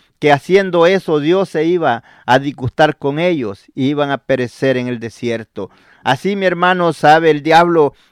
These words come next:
que si usted hace lo que no debe de hacer, Dios se va a disgustar con usted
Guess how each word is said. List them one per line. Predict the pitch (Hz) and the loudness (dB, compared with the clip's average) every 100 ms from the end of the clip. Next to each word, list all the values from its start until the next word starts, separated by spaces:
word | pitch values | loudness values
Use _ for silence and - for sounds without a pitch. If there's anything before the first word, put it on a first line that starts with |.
| - | -8
que | 127 | -8
si | - | -6
usted | 139 _ 175 175 | -10 _ 2 4
hace | 175 185 - 143 | 4 2 -2 -4
lo | 139 | -4
que | - 143 | -4 -4
no | 156 | 0
debe | 160 156 147 | 2 2 2
de | 139 | -2
hacer, | - 151 170 143 - _ _ | -4 -2 0 -2 -10 _ _
Dios | 120 131 180 190 | -10 -4 -2 -2
se | 156 | -2
va | 156 | 0
a | 160 | 0
disgustar | 151 139 131 - 147 - | -4 -8 -6 -2 -2 -2
con | 151 | -8
usted | 139 - _ 165 202 202 | -8 -14 _ 0 0 0